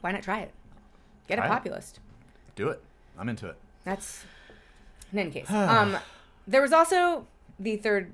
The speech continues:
Speaker 1: G O P presidential debate in the,
Speaker 2: Right.
Speaker 1: like, the day after election day, like, the worst possible
Speaker 2: Oh
Speaker 1: timing.
Speaker 2: my God, I
Speaker 1: Who had
Speaker 2: know.
Speaker 1: any interest in this at that time?
Speaker 2: <laughs> I know.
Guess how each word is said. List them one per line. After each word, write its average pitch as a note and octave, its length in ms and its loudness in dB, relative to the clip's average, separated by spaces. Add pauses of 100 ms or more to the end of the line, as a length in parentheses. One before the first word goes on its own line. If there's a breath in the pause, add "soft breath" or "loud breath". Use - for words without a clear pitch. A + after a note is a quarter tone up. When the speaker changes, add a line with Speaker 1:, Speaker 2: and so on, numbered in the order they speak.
(120)
Speaker 1:
G F#3+ 120 -4
O E3+ 40 -2
P F3 120 -6
presidential C#3+ 460 -8
debate C3+ 360 -4
in F#3 100 -4
the, F3+ 100 -2
Speaker 2:
Right. D#3+ 120 -4
Speaker 1:
like, A#3 160 2
the C#4+ 80 6
day A3+ 340 6
after A3 260 2
election E3+ 340 0
day, B2+ 220 -4
like, F3+ 220 -4
the G#3 80 4
worst A3 340 0
possible E3+ 360 -4
Speaker 2:
Oh - 20 -8
Speaker 1:
timing. G#2 280 -6
Speaker 2:
my F2 220 -8
God, D#2+ 320 -10
I - 60 -8
Speaker 1:
Who C#4+ 100 -2
had D4 220 0
Speaker 2:
know. - 100 -10 (380)
Speaker 1:
any A#3+ 260 -2
interest F3 260 -6
in C3+ 60 -6
this B2+ 160 -12
at - 100 -4
that - 140 -4
time? C#3+ 260 -4
Speaker 2:
<laughs> - 40 -12
I C3+ 80 0
know. A2 180 0